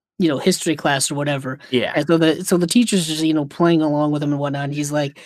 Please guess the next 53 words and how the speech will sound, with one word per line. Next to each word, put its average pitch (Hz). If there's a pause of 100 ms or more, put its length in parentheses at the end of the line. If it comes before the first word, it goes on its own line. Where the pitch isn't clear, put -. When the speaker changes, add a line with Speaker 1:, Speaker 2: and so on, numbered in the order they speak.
(320)
Speaker 1:
um, 143
"What 277
was 247
the 185
capital 214
of 185
United, 170
the 147
capital 208
of 185
the 175
United 170
States 165
from 147
seventeen 220
ninety 175
to 147
eighteen 160
hundred?" 139
And 131 (260)
he's 151
like, 156
"I'll 160
give 190
you 190
a 160
hint. 143 (360)
Yeah, 156
Speaker 2:
<laughs> 233
Speaker 1:
you, 208 (280)
you 220
live 220
here." 165
<laughs> -
Speaker 2:
Yeah, 320
Speaker 1:
And 113
Speaker 2:
yeah. 110
Speaker 1:
like, 220 (280)
and 180
all 208
the 202
kids 214
like, 208
"Philadelphia." 294
And 151
then, 160 (500)
then 165
he 175
asked, 170
you 190
know, 170
"What, 220
what, 262